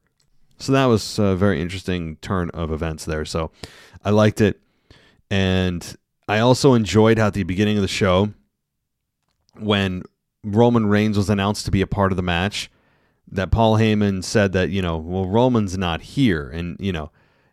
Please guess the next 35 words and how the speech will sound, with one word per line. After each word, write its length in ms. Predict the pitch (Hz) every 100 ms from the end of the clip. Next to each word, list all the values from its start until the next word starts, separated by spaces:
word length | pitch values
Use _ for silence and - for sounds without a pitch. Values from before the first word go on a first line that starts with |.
| -
it, 120 | -
it's 260 | - 120
interest-, 280 | 131 107 110
it 100 | 131
was 100 | 131
just 160 | - -
kind 180 | 156 135
of 80 |
like 180 | 110 107
more 360 | 104 107 117 123
of 80 | 113
a 40 |
reminder 540 | 113 98 95 110 110
he's 180 | 104 92
not 200 | 104 104
here, 240 | 92 98 98
and 180 | 95
Nick 180 | 92 95
Aldis 380 | 95 95 95 95
saying, 380 | - 104 98 98
"Oh, 220 | 143 127
well, 300 | 101 110 120 101
I 120 | 90
guess 240 | 104 107
if 80 | 113
he's 180 | 107 95
not 160 | 107 104
here, 160 | 110
you 140 | 104 95
guys 180 | 101
gotta 180 | 92 98
find 220 | - 98
a 20 | 92
partner 400 | 101 90 101 92
or 200 | 85